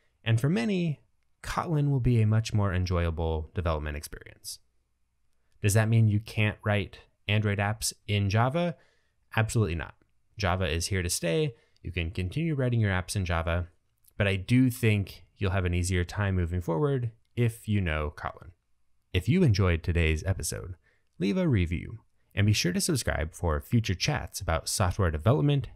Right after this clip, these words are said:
and career. And remember, if you have a question or a topic idea, I'd love to hear from you. And you can send those in to podcast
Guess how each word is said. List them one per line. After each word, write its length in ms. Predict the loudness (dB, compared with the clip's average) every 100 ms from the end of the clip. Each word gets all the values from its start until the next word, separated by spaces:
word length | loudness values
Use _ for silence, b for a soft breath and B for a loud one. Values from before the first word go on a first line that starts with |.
| -4
and 180 | 0 0
career. 400 | -2 -6 -10 -16 _ _ _ _ _ _ _
And 100 | 2
remember, 480 | 4 4 2 -2 -14 b b b b
if 180 | -8 0
you 160 | 4 4
have 180 | 2
a 80 | 0
question 400 | 0 0 2 0
or 200 | 0 0
a 40 | 0
topic 360 | -2 -2 -4
idea, 400 | -4 -2 -2 -4 -8 b b b -2
I'd 320 | 0 0 -4
love 300 | 0 0 2
to 80 | -2
hear 160 | -2
from 200 | -6 -10
you. 120 | -12 -18 _ _ -4
And 220 | 0 2
you 100 | 2
can 160 | 2
send 380 | 2 0 0 2
those 260 | 2 2 0
in 240 | -2 -2
to 140 | -4 -6
podcast 640 | -2 -2 -2 -2 -2 -2